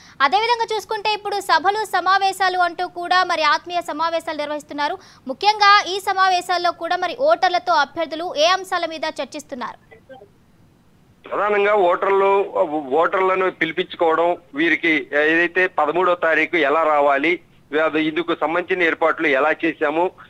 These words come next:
Speaker 2: వీటినన్నిటిని కూడా మీ, ఆ ఓటర్లందరినీ కూడా ఆంధ్రప్రదేశ్ తీసుకురావడానికి ఎటువంటి మార్గాలను ఎంచుకున్నాము, బస్సుల్లో రావాలా, ట్రైన్స్ లో రావాలా, మరి సొంతగా కార్లు ఏమైనా, ఆ, వే-, ఆ, ఫోర్ వీలర్ ఏమైనా ఏర్పాటు చేశారా అనేటటువంటి అంశాలన్నింటినీ కూడా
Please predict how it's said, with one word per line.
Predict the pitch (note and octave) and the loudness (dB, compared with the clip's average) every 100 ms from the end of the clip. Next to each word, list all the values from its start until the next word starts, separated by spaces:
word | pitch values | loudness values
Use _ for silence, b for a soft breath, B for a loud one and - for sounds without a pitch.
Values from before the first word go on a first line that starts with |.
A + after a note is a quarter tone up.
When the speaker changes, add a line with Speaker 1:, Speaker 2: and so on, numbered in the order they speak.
| - | -6
Speaker 2:
వీటినన్నిటిని | D3+ D3+ D#3 F3 G3 F#3+ | -4 -2 -2 -2 -2 -2
కూడా | F#3 F3+ F#3+ G3+ - - | 0 0 2 0 -6 -4
మీ, | D3+ D#3+ D#3 D3 D3 | 0 2 2 0 2
ఆ | D3 C#3 | 2 4
ఓటర్లందరినీ | C3+ E3 F3+ F3 E3 E3 E3 | 4 2 2 -2 0 0 0
కూడా | E3 D#3+ | 0 2
ఆంధ్రప్రదేశ్ | F3 C3+ D#3+ D#3+ E3+ E3 - _ | 2 2 0 0 -2 -2 -8 _
తీసుకురావడానికి | D#3+ - E3+ D#3 D3+ C#3+ C#3 D#3 G#3 A3 B - | -6 -4 0 2 2 0 -2 -2 -4 -6 B -4
ఎటువంటి | D3 F3 F3+ F#3 | -2 0 0 -2
మార్గాలను | D#3 D3+ D3+ E3 E3 E3 A#2+ | 0 -2 0 0 2 0 0
ఎంచుకున్నాము, | C#3 D3 F3 F3 D#3+ D#3+ D#3 F3 D#3+ | -4 -4 -6 -4 -2 0 -2 -4 -2
బస్సుల్లో | C#3+ - E3+ F3 | -4 -2 0 2
రావాలా, | D#3 D3 C#3 C#3 D#3 E3+ | 2 2 4 4 2 0
ట్రైన్స్ | - C#3 D3 D#3+ | -2 -2 -2 -2
లో | F3 | -2
రావాలా, | D#3 C#3+ C3+ C3 C#3+ F3 B B B | 2 2 4 2 2 -2 B B B
మరి | C#3+ D3+ B2+ - _ | -2 -2 -2 -6 _
సొంతగా | - D#3 F#3 E3 F3+ | -4 -2 0 2 0
కార్లు | - C#3 D3+ E3+ E3+ | 0 0 2 2 0
ఏమైనా, | D#3+ D#3+ | 0 0
ఆ, | B2+ C3+ | -2 0
వే-, | C#3 C3+ C3+ C#3 B2+ A#2 A#2 | 0 0 0 2 2 0 -2
ఆ, | A#2 A2+ | 0 0
ఫోర్ | - E3+ | 0 0
వీలర్ | E3+ E3+ D#3 | 0 0 2
ఏమైనా | D#3+ D#3 | 0 0
ఏర్పాటు | D3+ C3 - D#3 D3+ - | 0 0 0 -2 -2 -4
చేశారా | C#3 D#3 C#3 | -2 0 2
అనేటటువంటి | C#3 C3+ C#3 C3 C3 C#3 C3 | 2 2 0 -2 -2 -2 0
అంశాలన్నింటినీ | C3 A#2+ C#3+ B2+ B2+ C3 C3 | -2 -2 -2 -2 -4 -6 -4
కూడా | C3+ C#3 | -2 0